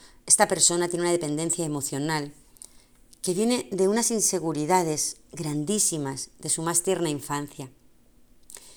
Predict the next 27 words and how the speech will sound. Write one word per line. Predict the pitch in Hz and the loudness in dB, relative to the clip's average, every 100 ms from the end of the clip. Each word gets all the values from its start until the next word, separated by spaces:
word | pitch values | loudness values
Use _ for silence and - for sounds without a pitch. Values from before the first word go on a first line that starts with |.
| - - _ - | -20 -20 _ -18
Y | - | -10
fijaros | 185 226 349 - - - - - - - - - _ - - | -4 0 0 0 -4 -12 -20 -20 -20 -20 -20 -20 _ -20 -12
que | 160 160 151 147 135 127 - | -4 0 2 2 0 -2 2
X | 247 294 247 381 - - - - _ - - - - - | 2 4 2 -2 -2 -6 -20 -20 _ -20 -20 -20 -20 -6
tiene | 220 247 | 2 4
otras | 294 202 180 - | 4 2 0 0
tres | - 330 - | 2 4 4
hermanas | 196 165 220 320 226 143 - - - - _ _ - - - - - - | 2 0 0 0 0 -2 -6 -8 -20 -20 _ _ -20 -20 -20 -20 -10 0
y | 247 | 2
ninguna | 208 196 220 370 349 | 4 4 4 4 4
de | 214 | 2
las | 170 | 0
otras | 175 160 139 | -2 -4 -2
tres | 233 294 | 0 2
hermanas | 294 240 208 233 - - - | 2 0 -2 -4 -8 -12 -12
tiene | - 277 330 | 2 4 6
esa | 294 | 4
dependencia | 240 233 190 202 247 240 | 2 0 0 0 0 0
emocional | 214 196 170 190 233 185 - - - - | -2 -2 -2 0 0 -2 -12 -20 -20 -6
de | 170 | -2
nadie, | 165 247 294 208 156 - - - - - | 0 0 0 0 -2 -10 -20 -20 -20 -6
ni | 208 196 269 | 2 4 6
esas | 349 359 | 4 4
inseguridades | 254 - 190 180 170 285 247 | 2 0 0 0 4 4 4
de | |
la | 180 | 0
infancia. | 151 - 311 370 190 143 | 0 0 2 2 -2 -4